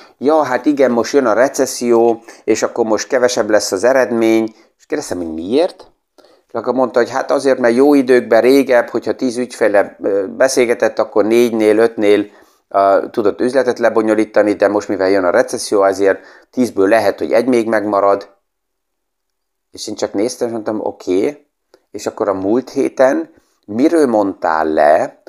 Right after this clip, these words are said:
azért, hogy időt nyerjél, hogy akkor ne tíz ügyféllel beszélgetsz, hanem negyvennel? He? Ha tudod, hogy megváltoznak az arányok,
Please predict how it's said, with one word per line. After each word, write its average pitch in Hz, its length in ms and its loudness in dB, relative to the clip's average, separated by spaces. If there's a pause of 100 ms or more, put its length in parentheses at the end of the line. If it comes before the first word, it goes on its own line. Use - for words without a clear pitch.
(240)
azért, 123 340 0
hogy 104 240 -4
időt 147 400 -2
nyerjél, 82 840 0 (440)
hogy 147 160 -4
akkor 156 220 0
ne 247 140 0
tíz 160 320 -8
ügyféllel 90 520 0
beszélgetsz, 98 560 -2
hanem 143 300 -2
negyvennel? 139 760 -6 (1080)
He? 156 400 -2 (800)
Ha - 200 -6
tudod, - 260 0
hogy 123 100 0
megváltoznak 131 600 0
az 92 100 0
arányok, 95 580 0